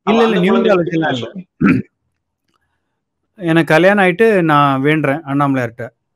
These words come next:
Speaker 2: "ஆ, ஐயா, எனக்கு வந்து, ஆ, ஆம்பளை பிள்ளைலாம் வேணாம்,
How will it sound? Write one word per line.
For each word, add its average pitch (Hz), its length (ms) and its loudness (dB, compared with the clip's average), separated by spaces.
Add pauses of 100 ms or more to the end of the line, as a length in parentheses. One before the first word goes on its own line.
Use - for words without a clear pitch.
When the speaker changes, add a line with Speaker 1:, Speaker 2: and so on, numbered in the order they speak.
(140)
Speaker 2:
"ஆ, 123 280 -4 (300)
ஐயா, 139 240 -4
எனக்கு 135 280 -2
வந்து, 127 260 0 (1200)
ஆ, 113 320 -4
ஆம்பளை 147 240 2
பிள்ளைலாம் 117 320 0
வேணாம், 113 280 -4